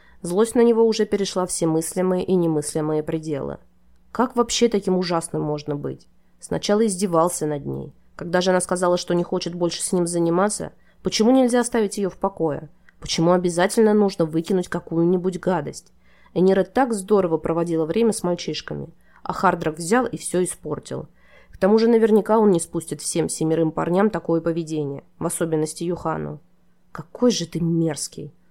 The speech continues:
со злостью бросила Энира в спину Тейпу, пока он куда-то ее вел. Хардрак оставил ее слова без внимания. Похоже, он направлялся на пятнадцатое поле. Неужели у него всегда все так по жизни просто?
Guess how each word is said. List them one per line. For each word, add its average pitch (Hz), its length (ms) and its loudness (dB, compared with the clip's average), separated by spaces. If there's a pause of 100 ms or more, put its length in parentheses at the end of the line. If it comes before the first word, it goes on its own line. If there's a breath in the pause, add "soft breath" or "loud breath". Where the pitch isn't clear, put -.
(320)
со - 220 -6
злостью 160 400 -4
бросила 160 400 -2
Энира 156 280 -2
в 147 60 -12
спину 185 360 -2
Тейпу, 160 380 -6
пока 156 300 -4
он 202 120 2
куда-то 170 360 -4
ее 165 260 -2
вел. 156 380 -8 (520 soft breath)
Хардрак 208 420 2
оставил 190 380 0
ее 190 120 0
слова 180 320 -2
без 175 180 -4
внимания. 165 680 -2 (460)
Похоже, 226 380 0
он 233 120 6
направлялся 208 580 2
на 185 80 2
пятнадцатое 156 640 -6
поле. 151 440 -8 (500)
Неужели 196 360 4
у 277 80 6
него 240 220 6
всегда 180 360 -4
все - 220 -4
так - 220 -8
по 170 120 -2
жизни 208 300 2
просто? - 560 -8